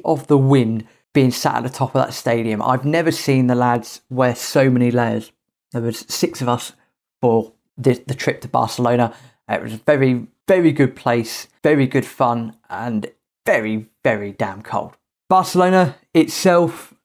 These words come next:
as I always say, as we always seem to be saying on these episodes, it's a cracking city. Really, really good place.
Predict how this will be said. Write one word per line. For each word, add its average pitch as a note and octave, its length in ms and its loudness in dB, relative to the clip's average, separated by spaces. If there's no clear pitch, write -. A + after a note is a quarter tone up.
as D3 140 -2
I F3 60 4
always E3 400 4
say, B2+ 300 0
as C#3 220 -2
we D#3 140 8
always F#3 220 2
seem D#3+ 140 -2
to C#3 60 -6
be C#3 60 0
saying B2+ 320 0
on A#2+ 140 0
these A#2 160 -2
episodes, A#2 480 -4
it's - 120 -12
a - 120 -10
cracking B2 600 -4
city. - 520 -10
Really, F3+ 360 0
really C3+ 180 4
good C3 220 -2
place. C3 500 -2